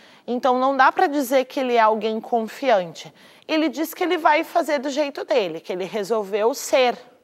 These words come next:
né? Ou não ser. Mas isso não me parece que ele tenha uma confiança nesse futuro,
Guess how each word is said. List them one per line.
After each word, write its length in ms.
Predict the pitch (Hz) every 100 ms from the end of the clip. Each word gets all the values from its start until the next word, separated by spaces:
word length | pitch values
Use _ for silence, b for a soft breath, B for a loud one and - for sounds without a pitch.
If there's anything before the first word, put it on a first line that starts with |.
| _ -
né? 300 | 156 156 - _ b b b b b
Ou 180 | 220 208
não 260 | 208 190
ser. 440 | 180 - 208 151 - b b b b -
Mas 300 | 214 214 190
isso 220 | 240 294
não 220 | 254 254
me 120 | 269
parece 580 | 277 294 262 240 269 -
que 120 | -
ele 240 | 285 269 277
tenha 300 | - 254 269
uma 180 | 262 262
confiança 1500 | _ - 294 277 269 - - 262 240 240 269 285 - 247 202
nesse 340 | 196 - 208
futuro, 680 | - 208 - 185 160 147